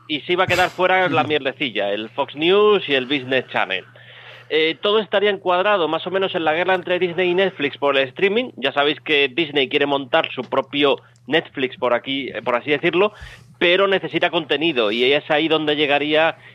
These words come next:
Speaker 1: el archivo de, de Fox a aportar contenido. Y bueno, el caso es que después de que N B C lo diera, eh, Bloomberg lo desmintió,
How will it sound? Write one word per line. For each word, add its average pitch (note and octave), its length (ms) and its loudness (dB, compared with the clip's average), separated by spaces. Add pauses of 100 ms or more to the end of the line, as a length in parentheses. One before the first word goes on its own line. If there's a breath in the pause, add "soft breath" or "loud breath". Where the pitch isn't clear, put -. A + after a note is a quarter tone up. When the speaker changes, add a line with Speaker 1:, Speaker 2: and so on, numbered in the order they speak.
Speaker 1:
el C3 140 0
archivo D3 640 0
de, C#3 260 0
de C3+ 100 0
Fox D#3 340 -2
a D3 60 0
aportar B2+ 460 -2
contenido. G#2+ 560 -6 (720 loud breath)
Y E3+ 100 -8
bueno, F3 260 2
el D#3+ 60 -2
caso F#3+ 200 0
es F#3+ 80 -2
que G#3+ 120 2
después F#3 540 0
de D#3 100 0
que E3+ 120 0
N F3 140 0
B E3 160 -2
C E3+ 140 -2
lo E3 80 2
diera, G3 460 2 (340 loud breath)
eh, D3+ 320 4
Bloomberg F#3+ 640 0
lo D#3+ 220 4
desmintió, D#3 840 0